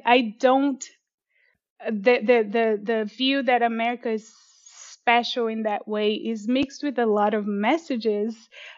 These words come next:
that I think sometimes are true, sometimes are not.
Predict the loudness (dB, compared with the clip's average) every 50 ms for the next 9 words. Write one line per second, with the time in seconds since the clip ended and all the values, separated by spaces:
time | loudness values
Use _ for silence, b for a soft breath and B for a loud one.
0 | B _ 4 6 6 6 4 4 2 0 0 0 -2 -2 -2 -2 -2 2 2 2
1 | 2 2 2 -2 -4 -4 -6 -4 0 2 2 2 2 0 -2 -2 0 0 0 0
2 | 0 0 0 2 4 6 6 8 6 6 4 0 -6